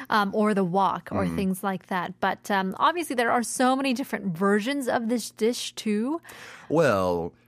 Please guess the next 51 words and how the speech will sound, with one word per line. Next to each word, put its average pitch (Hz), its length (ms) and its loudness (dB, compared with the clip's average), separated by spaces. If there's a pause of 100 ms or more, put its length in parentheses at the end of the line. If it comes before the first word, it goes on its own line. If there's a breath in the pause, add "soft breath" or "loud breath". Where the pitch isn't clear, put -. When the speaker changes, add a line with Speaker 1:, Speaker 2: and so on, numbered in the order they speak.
(160 soft breath)
Speaker 2:
some 294 280 0
would 285 100 2
argue 113 260 2
that 98 100 0
there 98 180 0
are 92 60 0
only 80 140 -6
two - 260 -2
versions 71 400 -6
of - 40 -2 (120)
this 349 120 0
Speaker 1:
Oh, 349 440 0
Speaker 2:
dish. 220 80 2
Yeah, 190 160 0
but, 117 180 4
uh, - 140 0
Speaker 1:
okay. 160 120 0
Speaker 2:
but 190 120 -6
it, 165 140 4
I 151 120 4
think, 160 260 -4
yeah, 127 140 4
so, 113 320 2
uh, 110 80 4
it 120 160 0
comes 202 180 -2
from 220 140 0
the 147 80 0
Speaker 1:
<laughs> 107 80 -2
Speaker 2:
Valencia 95 580 -2
region 69 400 -10
of, - 220 -14
of 71 280 -8
Spain. 73 540 -10
Speaker 1:
Uh-huh. 175 340 -6
Speaker 2:
And 95 300 2
so, 95 260 2
like, 90 120 -2
a 87 80 0
pae-, 95 420 0
like, 87 180 -2
a 87 60 0
Valencian 98 600 0
paella, 71 580 -2 (380 loud breath)
it 117 140 -2
basically, 90 600 -4
there 90 180 2
are 95 60 4
some 90 240 -6
rules 53 440 -10
that 71 380 -4